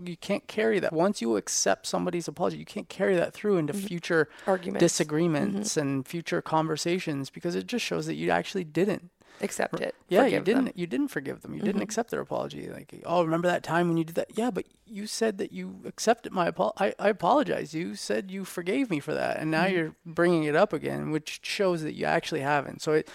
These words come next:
Speaker 1: apologizing is a two-way street, and there's the,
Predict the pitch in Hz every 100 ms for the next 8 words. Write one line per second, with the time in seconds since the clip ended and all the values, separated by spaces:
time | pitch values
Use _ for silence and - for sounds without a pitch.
0 | - - - - - 180 202 180 165 151
1 | 147 139 139 135 131 131 - 160 139 127
2 | - 165 135 131 135 131 - _ 147